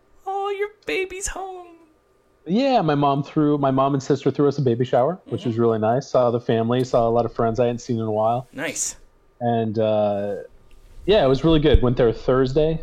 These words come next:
Speaker 2: to Sunday. Went and saw, like, a minor league ball game. Uh, we went to this little town in Iowa. I live,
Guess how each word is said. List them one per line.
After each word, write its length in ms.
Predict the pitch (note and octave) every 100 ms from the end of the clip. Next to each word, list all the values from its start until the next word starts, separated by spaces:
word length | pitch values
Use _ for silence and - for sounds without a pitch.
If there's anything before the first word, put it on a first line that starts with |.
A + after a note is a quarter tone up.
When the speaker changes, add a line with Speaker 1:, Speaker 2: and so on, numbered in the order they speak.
| -
Speaker 2:
to 80 | -
Sunday. 580 | - A2 A2+ C3+ F3+ - - _ _
Went 120 | B2+ B2+
and 40 |
saw, 220 | C#3 B2
like, 220 | A#2+ A#2
a 40 | A#2+
minor 300 | G#2+ A2 G#2+
league 220 | G2+ G2
ball 260 | D#3+ D3+ D3+
game. 420 | D3 D3 D3 D3 - - _ _ -
Uh, 280 | A#2 A#2 A2+ A2
we 100 | A#2
went 260 | B2 B2
to 360 | - C3 B2+ B2
this 180 | A#2+ -
little 160 | C#3
town 240 | B2+ C3+ B2
in 80 | A#2
Iowa. 440 | A2+ A#2+ B2 B2+
I 120 | C3
live, 300 | C#3+ D3 B2+